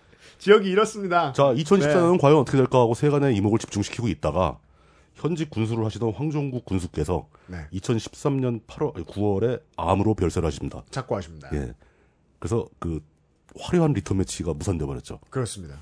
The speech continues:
Speaker 2: 예, 그런 상황에 시장은 공석이고 직무대행 체제고
Speaker 1: 네.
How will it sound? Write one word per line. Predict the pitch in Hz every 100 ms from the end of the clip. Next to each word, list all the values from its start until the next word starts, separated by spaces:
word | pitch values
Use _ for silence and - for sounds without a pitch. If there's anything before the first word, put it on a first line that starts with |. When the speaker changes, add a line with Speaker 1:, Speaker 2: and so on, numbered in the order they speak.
| - -
Speaker 2:
예, |
그런 | 127 143
상황에 | 151 151
시장은 | 143 175 175 160 165
공석이고 | 113 113 101 76 78 98
직무대행 | 110 113 107 92
체제고 | - 87 98 147 -
Speaker 1:
네. | 87